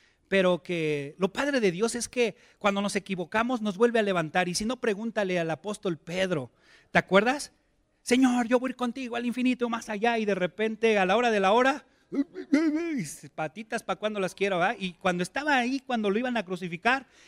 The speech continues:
este también estaba con él. "No, yo no, yo, no, no, no, yo no".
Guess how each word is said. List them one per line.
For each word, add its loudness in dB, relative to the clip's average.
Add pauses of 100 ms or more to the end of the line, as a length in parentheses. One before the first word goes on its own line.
este 0
también 4
estaba -4
con -4
él. -2 (240)
"No, 4
yo 4
no, 4
yo, 0 (200)
no, 2
no, -2
no, -4
yo 0
no". 0